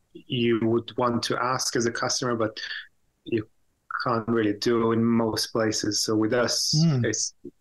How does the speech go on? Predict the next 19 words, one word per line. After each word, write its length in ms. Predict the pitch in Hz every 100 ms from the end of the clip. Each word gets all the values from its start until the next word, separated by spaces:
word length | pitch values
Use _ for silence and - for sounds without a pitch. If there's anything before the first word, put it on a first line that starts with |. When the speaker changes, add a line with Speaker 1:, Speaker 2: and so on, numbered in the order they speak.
| _ 127
Speaker 1:
we're 220 | 131 120
there, 320 | 151 127 110
you 120 | 120
know, 300 | 123 127 117
the 120 | 117
knowledge 420 | 123 131 139 127 113
is 220 | 104 -
there. 500 | 123 127 123 120 - - - _ _
And, 380 | 113 113 110 107
uh, 500 | 110 110 110 107 107
yeah, 220 | 113 147
we, 240 | 117 120 117
we 200 | 117 120
actually 360 | 120 - 135 123
like 340 | 135 143 -
to, 220 | - 117
to 140 | 110 -
have 260 | 127 110
this 440 | 113 104 - -